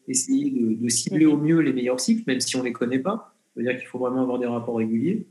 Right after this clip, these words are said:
Speaker 2: Mhm.
Speaker 1: Et après, bah, je crois qu'à partir du moment où on décide de médicaliser,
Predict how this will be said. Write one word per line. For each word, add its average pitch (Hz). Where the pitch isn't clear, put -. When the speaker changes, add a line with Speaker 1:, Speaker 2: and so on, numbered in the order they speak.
Speaker 2:
Mhm. 170
Speaker 1:
Et 135
après, 180
bah, 127
je -
crois 180
qu'à 170
partir 160
du 170
moment 170
où 160
on 147
décide 143
de 143
médicaliser, 135